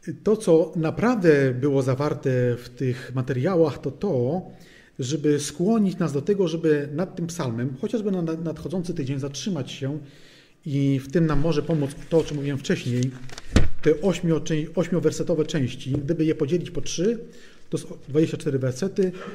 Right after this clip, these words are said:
to w zasadzie w tydzień można po takiej trzyczęściowej, e, części przeczytać.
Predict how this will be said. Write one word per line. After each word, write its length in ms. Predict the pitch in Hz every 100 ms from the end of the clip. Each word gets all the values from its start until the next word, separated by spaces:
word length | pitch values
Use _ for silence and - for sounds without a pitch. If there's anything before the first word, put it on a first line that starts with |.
| - - -
to 80 | 190
w 40 |
zasadzie 360 | 185 202 170 -
w 100 | 240
tydzień 300 | 175 175 170
można 400 | 165 160 160 156
po 200 | 151 143
takiej 520 | 151 151 139 139 131 -
trzyczęściowej, 920 | - 170 170 143 - 170 143 135 135 - - - - - _
e, 160 | 127 120
części 400 | - 160 151 -
przeczytać. 560 | 143 127 135 135 143